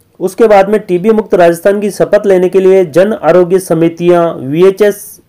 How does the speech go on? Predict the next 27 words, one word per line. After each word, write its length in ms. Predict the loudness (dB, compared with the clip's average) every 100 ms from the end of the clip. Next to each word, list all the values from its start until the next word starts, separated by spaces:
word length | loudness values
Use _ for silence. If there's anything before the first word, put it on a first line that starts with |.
| -4
एनसी 380 | -4 -2 -8 -8 _ _ _ _ _
और 160 | 0 0
महिला 320 | 4 2 4
आरोग्य 340 | 4 2 2 0
समिति 460 | 0 -2 -2 -2 -2
की 120 | -2
बैठक 340 | 0 0 -2
की 100 | -4 -8
कुल 220 | -4 -2
संख्या, 400 | -2 -2 -2 -4 -8 _ _
जिसमें 280 | -6 -2 0
आपने 400 | 2 0 -2 -4
लोगों 340 | 0 2 4 2
को 120 | 0
टीबी 340 | -2 -6 -6
की 80 | -6
शपथ 420 | -4 0 -2 -2 0
दिलवाई 380 | 2 2 2
है, 160 | 0 -6 _ _ -2
वो 100 | 2
आपको 320 | 2 2 -2
यहाँ 520 | 0 0 0 -6 _ -6
डालनी 400 | 0 2 2 -2
है। 160 | -6 -12 _ _ _ _ _ _ _ _ _ _ _ _ _ _ _ _ _ _
उसके 320 | -8 -6 -2 2
बाद 220 | 2 2
में 140 | 0